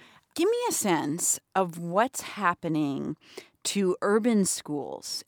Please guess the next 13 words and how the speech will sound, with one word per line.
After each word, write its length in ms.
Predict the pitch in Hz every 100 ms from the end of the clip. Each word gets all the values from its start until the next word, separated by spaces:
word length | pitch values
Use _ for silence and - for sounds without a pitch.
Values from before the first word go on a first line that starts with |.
| -
as 340 | 170 165 151
wealthier, 1120 | 151 160 165 170 - 175 170 175 170 170 170 - -
younger 800 | 170 180 240 240 190 160 139 - - - -
people 760 | - 214 - 175 156 156 151 -
move 500 | 175 180 165 165 143 -
into 320 | 165 156 160
cities. 640 | - 165 135 110 - - - - -
Um, 180 | 170 180
because 320 | 214 - 254 -
urban 380 | 262 320 339 277
schools 380 | - 202 190
have 200 | - 180
long, 720 | 165 170 180 180 175 175 170